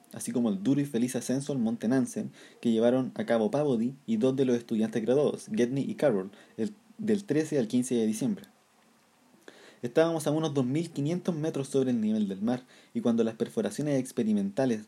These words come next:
revelaron en ciertas zonas la existencia de tierra firme a una profundidad de solo cuatro metros por debajo del hielo y de la nieve, utilizamos a menudo el pequeño aparato de fusión taladrando y dinamitando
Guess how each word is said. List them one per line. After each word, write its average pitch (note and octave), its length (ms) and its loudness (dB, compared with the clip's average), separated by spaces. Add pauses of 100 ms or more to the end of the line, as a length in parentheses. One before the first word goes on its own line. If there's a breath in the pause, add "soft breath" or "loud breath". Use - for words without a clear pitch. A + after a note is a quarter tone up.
revelaron G#2+ 520 0
en G#2+ 120 -4
ciertas D3 420 -4
zonas B2+ 320 -2
la G#2+ 140 2
existencia A#2+ 500 -4
de G#2 80 -2
tierra B2 240 0
firme C3+ 360 -2
a A#2 40 0
una A2+ 140 -2
profundidad G#2+ 540 0
de G2 100 0
solo D3 440 0
cuatro C3+ 340 0
metros A#2+ 380 -2
por G2 240 -4
debajo A2+ 320 0
del F#2+ 200 -2
hielo B2+ 220 0
y A#2 60 2
de G2+ 100 2
la F#2+ 80 -2
nieve, C3+ 320 -2 (600 loud breath)
utilizamos C3+ 520 2
a D3 60 0
menudo C3+ 300 2
el C#3+ 80 -4
pequeño D3+ 340 -2
aparato D3 340 0
de C#3 120 4
fusión C#3+ 360 -4
taladrando C#3 520 2
y D#3+ 80 -4
dinamitando C3 760 0